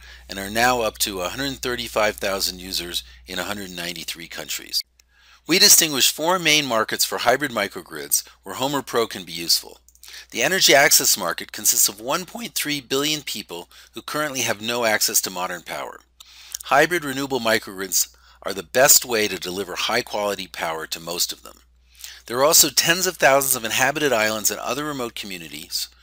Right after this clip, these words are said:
where hundreds of millions of people get power from unsustainable diesel generators,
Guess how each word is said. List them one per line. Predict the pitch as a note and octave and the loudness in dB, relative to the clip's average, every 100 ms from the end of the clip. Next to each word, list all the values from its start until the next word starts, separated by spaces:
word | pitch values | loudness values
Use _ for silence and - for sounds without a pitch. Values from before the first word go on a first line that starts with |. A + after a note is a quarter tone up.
| - - - | -20 -20 -8
where | G2 | -4
hundreds | - E3 F3+ D#3 | -2 -2 0 0
of | |
millions | D3 C3+ C3 | 0 -4 -2
of | - | -4
people | A2 G2 | -4 -6
get | G2 F#2+ - | -4 -6 0
power | A2+ G#2+ | 0 2
from | G2 F#2+ | 0 -6
unsustainable | - C3+ C#3+ C#3+ B2+ A#2+ A2 | -6 2 4 4 2 0 -6
diesel | F#2+ G2+ G2+ | -8 -6 -8
generators, | F#2 E2+ D#2+ C#2+ - - | -6 -8 -8 -12 -4 -2